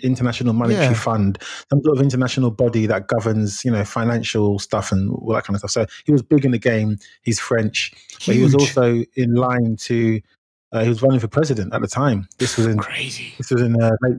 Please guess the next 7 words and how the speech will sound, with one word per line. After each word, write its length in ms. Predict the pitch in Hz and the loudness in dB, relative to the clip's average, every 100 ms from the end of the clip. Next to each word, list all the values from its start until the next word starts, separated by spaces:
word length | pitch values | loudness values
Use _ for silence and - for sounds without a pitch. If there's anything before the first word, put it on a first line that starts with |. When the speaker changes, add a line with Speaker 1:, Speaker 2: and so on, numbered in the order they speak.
| - | -4
Speaker 1:
twenty 560 | 127 117 117 113 110 107 | -2 0 2 2 0 -2
thousands. 800 | 127 127 113 104 98 98 - - _ _ _ _ _ - | -2 -2 -2 -2 -2 -2 -6 -12 _ _ _ _ _ -4
Uh, 280 | 120 113 110 | 0 2 0
so 120 | - | 0
yeah, 180 | 120 143 | 0 0
so 140 | 120 120 | 0 -2
he, 480 | 107 165 123 170 | 2 2 2 -4